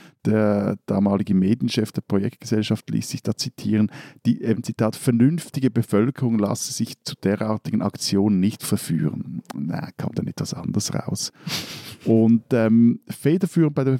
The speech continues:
Besetzung war die gewaltfreie Aktion Kaiseraugst, die sich wenige Jahre zuvor so in, in, in Juso-Kreisen in Basel gegründet hatte. Aber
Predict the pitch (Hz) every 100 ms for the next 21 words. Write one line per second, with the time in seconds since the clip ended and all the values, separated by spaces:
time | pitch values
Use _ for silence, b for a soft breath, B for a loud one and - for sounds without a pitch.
0 | - 127 120 - - 123 - - 120 104
1 | 104 104 - 104 101 104 104 B B B
2 | B - 107 90 92 127 - 117 104 104
3 | 104 - - 95 - 101 147 - 147 117
4 | 127 143 - - - - - 117 - 107
5 | 110 110 113 104 107 - 113 104 104 110
6 | 104 104 - - 104 95 101 95 104 92
7 | 107 127 139 135 - 113 101 110 113 95
8 | - 101 127 - 135 135 131 139 151 160
9 | 120 120 - - 165 b b b b b
10 | b b _ - 120 123